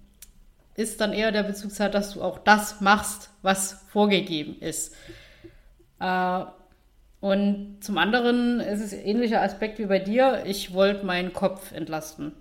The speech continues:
Also diese Verantwortung, irgendwas zu planen, sich Gedanken drüber zu machen, äh, Ideen auszumalen, jemand anderen überlassen und ich führe dann einfach aus.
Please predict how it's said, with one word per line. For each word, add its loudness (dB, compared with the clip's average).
Also -6
diese 2
Verantwortung, 2
irgendwas 0
zu -4
planen, 2
sich -4
Gedanken -2
drüber -2
zu -6
machen, -2
äh, -6
Ideen 0
auszumalen, 2
jemand -4
anderen -2
überlassen -2
und -4
ich -2
führe -2
dann -2
einfach -6
aus. -12